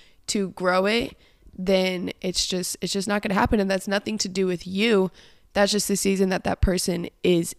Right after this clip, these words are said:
in. And another thing that the Lord had spoke to me when I was preparing for this episode was just the simple fact that he's not gonna use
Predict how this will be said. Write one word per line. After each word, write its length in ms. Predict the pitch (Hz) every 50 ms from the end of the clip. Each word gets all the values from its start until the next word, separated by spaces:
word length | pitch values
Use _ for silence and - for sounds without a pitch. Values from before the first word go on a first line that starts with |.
| -
in. 380 | - 180 180 185 175 170 180 190 - _ _ _ _ _ _ _ -
And 560 | 208 214 214 220 220 220 220 220 220 214 214 - _ _ _ _ _ _ - - _ _ _
another 360 | - 214 214 196 196 202 240 247
thing 220 | - 254 240 240
that 140 | 226 214 -
the 100 | 214 208
Lord 300 | 208 208 208 208 214 220
had 180 | 220 196 196
spoke 280 | - - 196 196 208 202
to 120 | - -
me 220 | 208 202 196 190 190
when 480 | 190 190 190 190 190 190 190 185 190 - _
I 220 | - 196 190 190 185
was 260 | 185 185 185 190 -
preparing 420 | - - 196 - - 180 185 190
for 140 | 185 - 190
this 160 | 190 185 -
episode 480 | - 185 180 - 190 - - 190 185 180
was 380 | 180 185 185 185 - - - - - - _ _ _ _ _ _ _
just 200 | - 196 202 -
the 80 | - 202
simple 360 | - 208 196 196 - 196 190
fact 480 | - - 196 185 185 196 208 - _ -
that 180 | 190 185 185
he's 220 | 185 202 196 185 202
not 200 | 196 196 196 -
gonna 160 | 214 202 214
use 880 | 208 185 175 190 180 185 185 196 208 214 208 185 185 - - - -